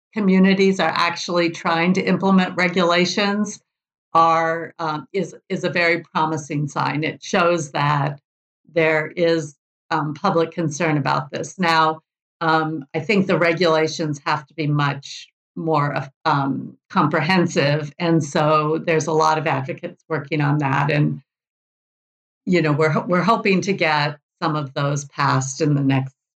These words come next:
few years. Um, but I think really, um, what's, what's needed the most is to, um, increase awareness of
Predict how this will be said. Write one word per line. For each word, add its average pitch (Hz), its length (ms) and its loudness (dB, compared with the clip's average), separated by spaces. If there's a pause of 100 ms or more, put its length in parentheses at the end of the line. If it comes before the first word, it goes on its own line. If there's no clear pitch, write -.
few 151 160 2
years. 147 640 0 (580)
Um, 160 560 0 (200)
but 143 200 0
I 190 120 4
think 240 420 -2 (340)
really, 202 580 2 (280)
um, 165 340 0
what's, 170 340 -4 (380)
what's 170 280 -4
needed 202 420 2
the 170 80 2
most 160 600 2
is 156 280 -4 (560)
to, 156 640 0 (140)
um, 139 440 -6 (580)
increase 214 440 2
awareness 170 760 0
of 147 140 -8